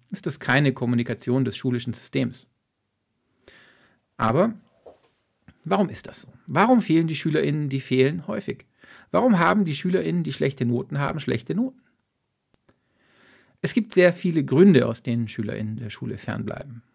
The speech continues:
Und es lohnt sich, zunächst zu unterscheiden zwischen Gründen, die im Einflussbereich der Schule liegen, und Gründen, die eben nicht im Einflussbereich der Schule wiegen, liegen. Das aversive Schulschwänzen, die angstinduzierte Schulverweigerung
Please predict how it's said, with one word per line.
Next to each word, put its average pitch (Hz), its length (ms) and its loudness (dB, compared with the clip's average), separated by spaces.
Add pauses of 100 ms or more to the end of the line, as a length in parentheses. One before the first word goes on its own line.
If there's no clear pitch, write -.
(300)
Und 135 160 -8
es 117 120 -8
lohnt 139 240 4
sich, 160 200 2
zunächst 135 360 0
zu 143 80 -6
unterscheiden 120 680 2 (340)
zwischen 127 300 0
Gründen, 135 440 2
die 139 120 -2
im 117 100 0
Einflussbereich 120 640 -2
der 123 100 -4
Schule 143 260 -2
liegen, 165 300 -2 (640)
und 185 160 2
Gründen, 165 320 -2
die 175 120 0
eben 160 180 4
nicht 147 220 2
im 117 120 -4
Einflussbereich - 640 -12
der 98 120 -12
Schule 101 300 -12
wiegen, - 200 -16 (520)
liegen. 113 320 -8 (1500)
Das - 300 -6
aversive 135 520 2
Schulschwänzen, 202 840 0 (840)
die 139 100 -6
angstinduzierte 127 640 -4
Schulverweigerung 170 960 0